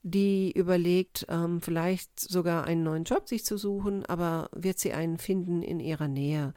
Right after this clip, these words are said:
Was bedeutet das für ihren Partner, ihre Familie? Muss sie umziehen und so weiter und so fort? Das erschwert natürlich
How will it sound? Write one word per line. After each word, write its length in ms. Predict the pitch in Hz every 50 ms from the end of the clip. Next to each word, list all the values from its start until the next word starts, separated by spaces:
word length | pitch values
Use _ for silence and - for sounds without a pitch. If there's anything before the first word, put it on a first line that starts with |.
| -
Was 160 | - 190 190 -
bedeutet 480 | - 214 - 180 175 185 180 175 -
das 160 | 170 170 -
für 120 | - - 151
ihren 240 | - 147 151 156 151
Partner, 800 | - - - 131 131 143 147 - - - 135 131 135 131 127 -
ihre 200 | - 160 165 170
Familie? 720 | 170 - 196 185 175 151 147 147 147 147 147 147 139 139
Muss 240 | 147 180 196 233 226
sie 120 | - 247 -
umziehen 680 | - 151 156 147 147 139 - - - 143 143 147 -
und 180 | - - 240 240
so 140 | - 196 147
weiter 340 | 143 139 143 143 - -
und 140 | - 147 139
so 120 | - - 139
fort? 380 | - - 151 151 156 135 - -
Das 240 | - 185 - - -
erschwert 680 | - 180 - - - - - 156 160 185 202 214 -
natürlich 1000 | 185 175 160 160 - - - 170 165 175 185 190 190 190 196 196 - - - -